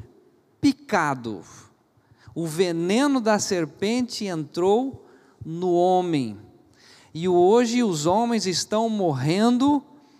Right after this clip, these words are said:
pecadores, destituídos da glória de Deus, sem Deus. Tem veneno. Depois nós podemos ver isso. Mas eu queria mostrar primeiramente esse episódio,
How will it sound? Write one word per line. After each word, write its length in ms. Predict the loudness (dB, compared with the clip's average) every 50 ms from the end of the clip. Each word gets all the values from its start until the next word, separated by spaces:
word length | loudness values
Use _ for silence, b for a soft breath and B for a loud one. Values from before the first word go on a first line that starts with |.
| B B B _ _ _ _ _
pecadores, 1000 | -6 -6 -4 -2 -2 -4 -2 0 2 2 4 4 4 2 2 -2 -4 -8 -10 -12 -8
destituídos 1000 | -6 -6 -6 -6 -8 -10 -10 -10 -8 -4 -2 -2 0 0 0 -2 -4 -6 -6
da 140 | -4 -4 -4
glória 400 | -2 -2 0 0 0 0 -2 -4
de 120 | -6 -8 -10
Deus, 560 | -6 -2 0 2 4 4 2 0 -2 -2 -4
sem 600 | -6 -4 -4 -4 -4 -4 -4 -4 -2 -4 -4 -6
Deus. 840 | -4 0 2 4 4 4 2 0 -4 -8 -12 -12 -12 -12 -14 -16 -18 B B B B B B B B B B B _ _
Tem 200 | 0 2 2 2
veneno. 680 | 4 4 2 2 4 4 4 6 6 4 4 2 -2 -4 -8 -16 -20 -20 -20 _ _ _ _ _ _ _ _ _ _ _ _ _ _ _ _ _ _ _ _ _ _ _ _ _ _ _ _ _ -18
Depois 360 | -18 -12 _ -2 -2 -2 0
nós 220 | -2 -4 -4 -6
podemos 480 | -6 -8 -6 -4 -4 -4 -4 -4 -4 -2
ver 180 | -2 -2 0
isso. 340 | 0 -2 -4 -6 -12 -14 -16 _ _ _ B B B B B B B B B B B B
Mas 180 | B 0 2 2
eu 100 | 2 0
queria 260 | 0 0 0 2 2
mostrar 420 | 2 2 0 0 0 0 0 0 0
primeiramente 680 | -2 -4 -4 -2 -2 -2 -2 -2 -4 -4 -6 -6 -6
esse 200 | -6 -4 -2 -4
episódio, 760 | -4 -4 -4 -4 -4 0 0 0 0 0 -2 -8 -14 -20 -20